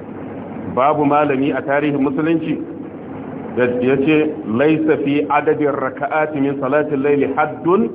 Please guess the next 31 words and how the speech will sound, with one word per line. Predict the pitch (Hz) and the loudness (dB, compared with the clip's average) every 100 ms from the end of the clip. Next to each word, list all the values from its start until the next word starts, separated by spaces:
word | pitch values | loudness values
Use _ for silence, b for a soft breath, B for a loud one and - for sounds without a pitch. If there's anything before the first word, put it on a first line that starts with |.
| - - | -10 -8
mahdudun." | 123 135 113 120 101 87 - - - - - - | -4 -2 -2 -4 -6 -10 -12 -16 -18 -18 -12 -2
Sa-, | 147 131 131 | 0 2 0
raka'o'in | 151 160 165 165 170 156 | 2 2 4 4 2 2
da | |
za | 135 147 | 0 0
a | 135 | 0
yi | 135 | -4
cikin | 131 147 | -2 0
dare | 151 170 175 | 2 2 0
ba | 127 151 143 | 0 0 0
shi | 151 | -2
da | 147 | -4
iyaka | 139 151 147 131 143 147 | 0 2 2 2 0 2
wanda | 151 151 147 | 2 2 0
aka | 147 147 123 - - - | -2 -4 -6 -8 -14 -4
tsayar | 165 180 196 202 - - - - | 2 4 4 2 -4 -12 -18 -10
inda | 156 165 143 139 | -4 -2 -2 -2
ahadin | 190 202 214 170 175 147 | 0 0 -2 0 -2 0
min | 151 151 - - - - | -2 -4 -8 -12 -16 -6
ahlil | 156 160 165 147 - | -2 0 2 2 2
ilmi | 165 190 190 180 | 2 4 2 2
la | 123 135 131 | 0 2 2
yata'adda. | 131 107 110 - 87 - - - - - - | 0 -2 -2 -6 -10 -12 -16 -16 -16 -14 -2
A | 113 | 0
wajen | 127 135 135 135 135 | 2 4 4 4 0
dukkan | - - 180 147 123 | -2 2 2 4 4
malaman | 117 113 117 120 | 2 0 -2 -2
sunna | - 127 | 0 2
waɗanda | 120 120 98 | 2 0 -4
suka | - 113 | -4 -2
gabata, | 98 123 120 120 113 | 0 2 2 0 0